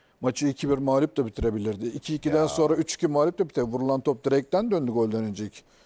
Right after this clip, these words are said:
Speaker 1: Yani öyle bir neti-, kaybettiği bir neticede hakikaten telafisi olmayan, nasıl bir anda Sergen Yalçın ki Beşiktaş yönetiminin en doğru yaptığı işlerden bir tanesi, işte Sergen Yalçın'la vedalaşırken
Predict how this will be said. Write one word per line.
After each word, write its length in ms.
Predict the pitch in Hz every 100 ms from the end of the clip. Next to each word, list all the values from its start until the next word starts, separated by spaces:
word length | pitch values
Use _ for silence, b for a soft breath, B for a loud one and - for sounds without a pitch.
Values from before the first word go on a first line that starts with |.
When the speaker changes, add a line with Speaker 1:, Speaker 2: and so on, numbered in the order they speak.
| b b b
Speaker 1:
Yani 320 | 117 123 135 117
öyle 340 | 143 175 160
bir 100 | 143
neti-, 240 | 151 - 123
kaybettiği 640 | 135 151 170 165 156 131
bir 60 | 139
neticede 640 | 143 143 160 160 143 202 b b b b
hakikaten 400 | 117 170 196 185
telafisi 480 | 156 156 165 - 170
olmayan, 280 | 156 113
nasıl 280 | 151 156 131 - -
bir 80 | 139
anda 280 | 127 123 120
Sergen 420 | - 127 120 127
Yalçın 400 | 127 120 - 190 b b b
ki 220 | - 143 135 b b -
Beşiktaş 480 | 151 143 - 147 -
yönetiminin 680 | 135 139 - 131 131 135 -
en 220 | 139 139
doğru 240 | 131 127 131
yaptığı 280 | 131 - 131
işlerden 580 | - 127 123 120 117 117
bir 60 |
tanesi, 460 | 127 123 123 110 151
işte 160 | 147 -
Sergen 420 | - 131 120 131
Yalçın'la 720 | 131 123 123 - 123 120 120
vedalaşırken 760 | 127 131 131 127 156 127 135